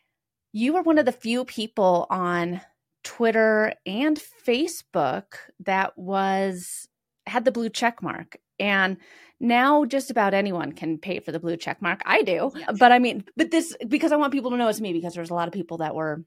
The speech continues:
Speaker 1: impersonating me and trying to sell people crypto in the D Ms. And so I paid for the blue check mark.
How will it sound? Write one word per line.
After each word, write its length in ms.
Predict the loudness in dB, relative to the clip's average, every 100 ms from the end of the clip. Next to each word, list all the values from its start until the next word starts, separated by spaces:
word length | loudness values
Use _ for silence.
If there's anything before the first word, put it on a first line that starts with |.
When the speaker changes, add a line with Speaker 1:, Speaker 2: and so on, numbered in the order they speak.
| _ _ _
Speaker 1:
impersonating 720 | -14 -8 -8 -6 -8 -6 -8
me 280 | -8 -8 -10 -16 -20 -4
and 260 | -2 -2 -4
trying 260 | -2 -4
to 60 | -2
sell 180 | -2 0
people 260 | -2 -6
crypto 380 | -2 -2 0 -4
in 80 | -2
the 80 | -4
D 200 | -4 -4
Ms. 260 | -6 -12 -18 -20 _
And 100 | -2
so 100 | 2
I 140 | 2
paid 240 | 2 0 0
for 60 | -6
the 80 |
blue 160 | -6 -8
check 220 | -8 -12 -10
mark. 140 | -14